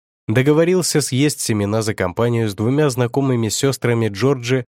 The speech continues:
и Джоузи Ньютон. Джорджи была весьма привлекательной, но интерес мой приковала Джоузи, которая была немного старше и горячее.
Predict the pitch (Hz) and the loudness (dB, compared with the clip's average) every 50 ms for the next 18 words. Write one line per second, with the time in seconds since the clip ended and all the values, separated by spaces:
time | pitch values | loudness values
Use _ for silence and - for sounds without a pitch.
0 | _ _ _ - 120 131 135 127 151 185 190 175 151 151 151 139 113 95 87 82 | _ _ _ -2 0 0 0 2 2 2 2 2 2 2 0 0 0 -2 -4 -6
1 | - - 80 - - - - _ _ _ _ _ _ _ _ _ _ _ _ _ | -8 -10 -12 -12 -14 -16 -20 _ _ _ _ _ _ _ _ _ _ _ _ _
2 | _ _ - 117 104 120 127 120 110 107 113 117 113 123 120 123 120 117 120 110 | _ _ -4 0 2 2 2 2 2 0 0 0 2 2 2 2 2 2 0 -2
3 | - - 127 123 120 131 127 127 135 151 147 - 156 117 - - 90 90 90 87 | 0 0 -2 -2 0 0 0 0 0 0 0 0 0 0 0 -2 -6 -4 -4 -4
4 | 90 92 101 107 110 107 101 - 117 113 117 117 - - 135 135 127 123 - 113 | -4 -2 -2 -2 -2 -2 -2 -2 0 0 0 -2 -2 -2 -2 -2 -2 -2 -2 -4
5 | - - 95 87 85 87 87 92 95 98 98 107 101 90 85 82 - 85 73 78 | -4 -2 -2 -2 -2 -2 -2 -4 -4 -4 -4 -2 -2 -2 -4 -6 -8 -10 -12 -14
6 | - _ _ _ _ _ _ _ _ _ - 160 139 - 151 139 131 120 113 107 | -16 _ _ _ _ _ _ _ _ _ -2 0 2 2 4 4 4 4 2 2
7 | 113 117 127 123 113 110 107 101 101 104 123 131 131 135 117 - - 101 98 98 | 2 2 2 2 2 0 0 -2 -2 -2 -2 0 0 -2 -4 -2 -2 -4 -2 -2
8 | - - - 110 107 104 107 104 104 101 - - - 90 82 80 76 76 78 | -2 -2 -2 -4 -4 -2 -2 -2 -2 -4 -4 -4 -6 -4 -6 -6 -8 -10 -14